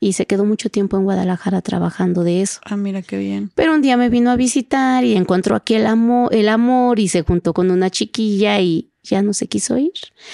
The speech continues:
Speaker 1: Y aquí dice que le pagan, que no es como en Guadalajara, que aquí le pagaban muy poquito por,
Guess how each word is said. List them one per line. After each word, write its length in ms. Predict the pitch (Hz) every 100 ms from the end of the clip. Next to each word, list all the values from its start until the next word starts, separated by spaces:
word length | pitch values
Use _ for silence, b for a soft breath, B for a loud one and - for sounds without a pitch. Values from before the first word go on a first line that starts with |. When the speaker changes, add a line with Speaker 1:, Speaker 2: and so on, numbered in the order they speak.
| B B B
Speaker 1:
Y 120 | -
aquí 220 | 240 240 233
dice 220 | 220 233
que 100 | 202
le 80 | 185
pagan, 600 | 190 185 185 180 170 -
que 100 | 190
no 120 | 202 214
es 100 | 196
como 180 | 208
en 80 | 196
Guadalajara, 500 | 170 - 175 180 196
que 100 | 190
aquí 160 | 185 190
le 80 | 185
pagaban 420 | - 175 175 175
muy 340 | 180 190 208
poquito 440 | 190 165 - 165 165
por, 300 | - -